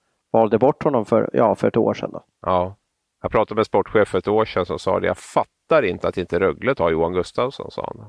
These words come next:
Speaker 2: Men nu vart det
Speaker 1: Mhm.
Speaker 2: så istället. Men nu tog de Roman Will och det var ju <laughs> inte så dåligt heller, och Rifalk där, så att, eh, det är väl ingen som, det kunde inte ha gått så mycket bättre på målvaktssidan där i övrigt.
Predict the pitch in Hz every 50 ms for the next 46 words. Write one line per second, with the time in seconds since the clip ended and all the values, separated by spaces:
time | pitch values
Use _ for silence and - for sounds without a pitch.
0 | 110 _ - 110 113 120 120 123 135 131 127 139 139 104 95 - - 120 127 117
1 | 98 101 110 117 123 143 147 135 127 123 123 123 113 110 104 113 139 151 139 113
2 | 104 117 120 123 123 117 123 - - - - - - - - 127 - 92 87 90
3 | 98 - - 107 117 117 104 98 95 95 92 95 90 87 - - 101 101 - -
4 | - 76 71 - - 82 - - 101 98 92 87 87 - _ _ - - - -
5 | - - - - - - - 95 104 117 120 113 110 110 - 98 101 101 101 95
6 | 107 104 95 104 101 101 - - 113 107 104 98 - 95 104 113 - - - 117
7 | 107 - 107 98 95 92 - - 90 - 95 92 92 80 85 85 - - 107 107
8 | 110 98 87 82 - 95 92 101 110 107 - _